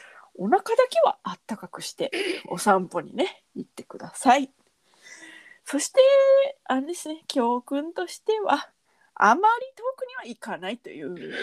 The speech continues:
方がいいんじゃないかなと、ね、いうようなことは思いました。といったところで、今回はここまで。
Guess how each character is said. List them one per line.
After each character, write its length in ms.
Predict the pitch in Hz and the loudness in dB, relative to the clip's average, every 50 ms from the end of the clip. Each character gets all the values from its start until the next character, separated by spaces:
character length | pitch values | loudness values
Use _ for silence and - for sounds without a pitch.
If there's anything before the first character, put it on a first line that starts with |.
| - - - - - | -6 -6 -4 0 4
方 160 | 240 247 262 | 4 4 6
が 120 | 233 262 262 | 6 4 4
い 80 | 262 | 4
い 40 | 254 | 2
ん 80 | 247 247 | 0 0
じ 80 | - | -2
ゃ 60 | 180 | -2
な 100 | 185 135 | -2 -4
い 60 | 92 - | -10 -12
か 120 | - - | -8 -2
な 160 | 151 220 302 | 0 0 0
と、 280 | - - 196 - 196 - - - _ _ _ _ - _ _ _ _ _ _ _ _ _ - - _ _ _ _ _ _ _ _ _ _ _ _ _ _ _ _ _ _ _ - - | 2 0 -2 -2 -2 -12 -20 -20 _ _ _ _ -20 _ _ _ _ _ _ _ _ _ -20 -20 _ _ _ _ _ _ _ _ _ _ _ _ _ _ _ _ _ _ _ -10 -6
ね、 300 | 359 392 - - _ _ _ _ _ - | -6 -6 -6 -8 _ _ _ _ _ -10
い 100 | - 202 | -6 -6
う 100 | 214 226 226 | -4 -4 -4
よ 100 | 247 254 | -4 -6
う 40 | 233 | -6
な 120 | 233 226 | -6 -4
こ 120 | - 262 | -4 -4
と 120 | - - 440 494 523 554 | 0 4 4 4 4 4
は 100 | - - _ _ _ _ | 0 -4 _ _ _ _
思 260 | - 190 170 160 165 - | -8 -6 -4 -4 -4 -6
い 80 | 175 | -6
ま 160 | 156 - - | -14 -18 -20
し 220 | - - - - _ | -20 -20 -20 -18 _
た。 200 | - - 226 - _ _ _ _ _ _ _ _ - - _ _ - - - _ - | -4 -4 -4 -4 _ _ _ _ _ _ _ _ -20 -20 _ _ -20 -20 -20 _ -8
と 80 | - 440 | -4 -4
い 60 | 370 | -2
っ 20 | |
た 140 | - 415 370 | -2 -2 -4
と 80 | 285 277 | -2 -2
こ 80 | 233 | -2
ろ 100 | 190 185 | -4 -2
で、 240 | 170 196 311 466 480 | 0 0 0 -2 -2
今 200 | - - 202 175 | -6 -8 -8 -8
回 160 | 156 165 156 165 | -8 -8 -6 -2
は 160 | 220 339 - | -2 -4 -4
こ 140 | _ - - | _ -16 -8
こ 120 | - 185 | -6 -2
ま 100 | 247 415 | -2 0
で。 140 | 427 - | -2 -2